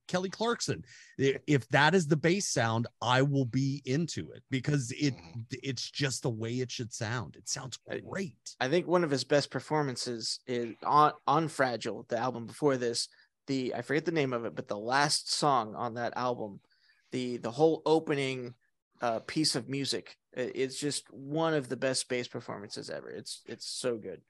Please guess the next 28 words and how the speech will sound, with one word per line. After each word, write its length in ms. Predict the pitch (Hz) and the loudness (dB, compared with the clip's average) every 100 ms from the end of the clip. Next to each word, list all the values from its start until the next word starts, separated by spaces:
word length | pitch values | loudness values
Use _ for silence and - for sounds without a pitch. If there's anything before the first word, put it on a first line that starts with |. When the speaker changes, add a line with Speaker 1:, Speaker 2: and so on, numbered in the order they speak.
| _ | _
Speaker 1:
Well, 240 | 240 240 202 | 2 4 4
and, 260 | 214 214 | 2 0
and 420 | 202 196 190 156 - | 2 4 4 2 0
I 120 | 165 | 2
mean, 460 | 170 165 147 139 107 _ _ - 180 170 170 | 4 4 2 -2 -10 _ _ -20 -14 -10 0
it'll 160 | 180 156 | 4 4
be 160 | 156 | 2
talked 440 | 127 135 120 - 139 90 | 2 0 0 -2 -6 0
about 460 | 123 120 117 110 | 2 4 4 2
to 100 | - | -2
death, 420 | 110 135 226 143 - | -2 0 2 0 2
but 220 | 131 117 - _ _ _ _ _ _ 110 | 2 2 -2 _ _ _ _ _ _ -2
the 160 | 127 | -2
bass 400 | 110 120 214 - | 0 2 2 2
line 240 | 123 117 117 | 2 2 2
in 160 | 107 | 2
Roundabout 640 | 107 175 160 107 98 95 - | 2 2 2 2 0 -2 -4
is 560 | 139 123 110 104 - - _ _ _ _ _ - | 0 2 2 0 -4 -10 _ _ _ _ _ -2
iconic. 760 | 135 131 - 123 208 240 - - - | 0 0 -2 -2 -2 -4 -8 -14 2
Like, 280 | 139 139 139 | 4 4 0
just 360 | 127 185 - | 2 2 0
Speaker 3:
Yeah. 140 | 147 117 | -6 0
Speaker 1:
the 120 | 135 | 2
sound 640 | - - - 127 139 196 185 | 2 0 2 2 2 2 2
of 120 | 170 | 2
it, 240 | 196 196 - | 0 0 -4
the, 340 | 135 127 120 120 | -2 2 2 0
the, 420 | 123 123 113 107 | 0 2 2 0